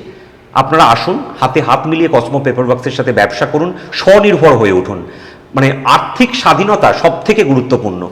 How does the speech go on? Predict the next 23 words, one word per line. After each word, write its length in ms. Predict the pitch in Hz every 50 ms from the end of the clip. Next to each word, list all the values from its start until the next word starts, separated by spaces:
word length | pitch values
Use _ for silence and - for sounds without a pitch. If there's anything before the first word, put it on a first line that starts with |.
| - - - - - - - - -
আর 180 | 120 120 120 117 - -
শেষ 300 | - - 196 202 196 -
করার 220 | - 233 233 240
আগে 140 | 233 226 233
দুটো 260 | 180 180 180 226 226
কথা 200 | 214 196 - 196
বলবো। 380 | 185 180 175 165 160 202 254 - -
এক, 300 | 131 147 151 175 - - - - - - - - - - - -
প্রতারিত 440 | 196 226 220 - 233 214 208 - 175
হবেন 300 | 120 110 101 95 85 82
না। 160 | 82 82 82 - - - - - - - - - - - - - -
যেখানেই 400 | 113 175 208 220 254 269 277 269
যাবেন, 280 | 214 175 151 151 202 - -
এমন 220 | 160 175 202 226
নয় 160 | 233 240 240 226
যে 60 | 226
আমার 180 | 190 175 190 185
কাছে 200 | - - - 214
এলেই 280 | 208 151 170 170 190 190
মেশিন 280 | 180 170 180 185 180
কিনতে 260 | 185 185 175 170 175 170
হবে। 180 | 160 160 185
তাই 220 | 185 - 180 185